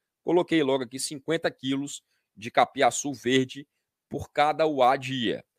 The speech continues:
durante seis meses de período seco, tá? E aqui eu achei a área de capim elefante que eu preciso plantar.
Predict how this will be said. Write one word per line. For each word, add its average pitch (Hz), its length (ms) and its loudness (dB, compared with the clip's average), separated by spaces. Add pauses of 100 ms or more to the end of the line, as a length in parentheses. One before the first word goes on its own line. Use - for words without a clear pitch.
(140)
durante 147 540 6
seis 185 520 6
meses 147 320 0
de 143 80 -10
período 151 360 -6
seco, - 440 0 (220)
tá? 151 400 6 (500)
E - 80 2
aqui 175 320 4
eu 175 160 8
achei 170 300 4
a 156 80 8
área 139 480 6 (260)
de - 200 -18
capim 135 380 2
elefante 120 600 -2
que - 60 -6
eu 123 80 -2
preciso 127 420 -6
plantar. 123 580 6